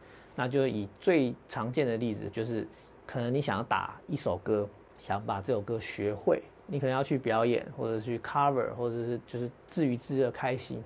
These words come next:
那都无所谓。所以你假设你设定好这个目标之后呢，因为这个是你喜欢的，你想做的，所以我相信你往后的这个步骤会相对走得容易一点。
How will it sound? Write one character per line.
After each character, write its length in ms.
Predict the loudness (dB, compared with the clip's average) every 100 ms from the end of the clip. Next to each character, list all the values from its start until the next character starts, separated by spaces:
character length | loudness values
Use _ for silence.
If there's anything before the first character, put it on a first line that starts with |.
| -2
那 120 | 4
都 120 | 6
无 120 | 4
所 260 | -2 -2 0
谓。 180 | -2 -2 -12 -20 -20 -20 -20 -10
所 180 | 6 8
以 140 | 8 6
你 180 | -2 -4 2
假 180 | 2
设 200 | 6 6
你 100 | 6
设 260 | 4 6 8
定 300 | 8 4 2
好 140 | 0
这 80 | 0
个 100 | 2
目 240 | 4 4 4
标 260 | 6 6
之 220 | 4 0
后 220 | 2 2 0
呢， 260 | -2 -4 -8 -18 -20 -20 -20 -20 -20 -20 -18 -4
因 100 | 2
为 140 | 4
这 100 | 4
个 60 | 2
是 140 | 2
你 120 | 0
喜 300 | -2 -2 -4
欢 260 | -4 -4 -2
的， 80 | -2
你 120 | -4
想 200 | -4 -6 -2
做 180 | 0
的， 120 | 0 -4 -14 -20 -20 -20
所 160 | -4 2
以 60 | 4
我 100 | 2
相 200 | 0 0
信 240 | 0 0
你 160 | -2 -6 -10 -20 -14 0
往 300 | 4 4 0
后 320 | -6 6 8 8
的 160 | 4
这 80 | 0
个 120 | -2
步 240 | -2 0 0
骤 260 | 2 0
会 220 | 2 0 0
相 500 | 0 2 2 0 2
对 200 | 4 4 0
走 240 | -2 -2 0
得 200 | -2 -4 -10 -20 -18 -4
容 280 | -2 0
易 180 | 0 0
一 20 |
点。 200 | -2 -4